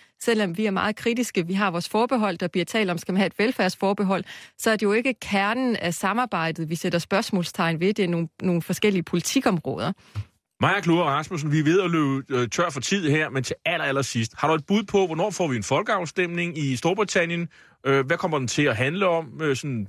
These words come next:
Speaker 2: kort og præcist, hvis du kan det? Og hvad bliver udfaldet?
Speaker 1: Øh, han skal jo holde en afstemning inden udgangen af to tusind og sytten,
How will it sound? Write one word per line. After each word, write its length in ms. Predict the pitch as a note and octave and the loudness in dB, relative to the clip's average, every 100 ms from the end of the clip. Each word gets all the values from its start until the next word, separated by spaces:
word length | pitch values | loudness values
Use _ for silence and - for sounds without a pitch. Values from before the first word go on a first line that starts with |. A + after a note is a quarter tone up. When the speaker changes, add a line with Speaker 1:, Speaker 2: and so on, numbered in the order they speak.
| - | -4
Speaker 2:
kort 300 | - D3 F3 | 2 2 0
og 60 | |
præcist, 440 | B2+ A#2+ G3 G3 - | -4 -4 -4 -4 -8
hvis 100 | C3 | -6
du 100 | A#2 | -2
kan 240 | D3+ C3+ | 0 0
det? 260 | C3 A3 - _ _ _ - | 2 2 0 _ _ _ -4
Og 60 | D3 | -2
hvad 100 | C#3+ | 2
bliver 160 | D3 | 2
udfaldet? 360 | A#2+ - E2+ - _ _ _ _ - - - _ _ - | 2 0 -4 -8 _ _ _ _ -12 -12 -14 _ _ -2
Speaker 1:
Øh, 160 | G#3 G3 | 2 2
han 100 | G#3 | 0
skal 180 | B3 B3+ | 0 0
jo 80 | |
holde 160 | C#4 B3 | 0 0
en 60 | A#3 | -2
afstemning 520 | A3+ - A3+ G3 F#3 | -2 -2 0 0 2
inden 180 | G#3 G#3+ | 0 0
udgangen 360 | A3+ A3+ G3+ | -2 -2 -2
af 60 | E3+ | -4
to 160 | - | -4
tusind 240 | A3 G#3 G3 | -4 -2 -2
og 60 | |
sytten, 380 | F3 A#3 B3 B3+ | 0 0 2 2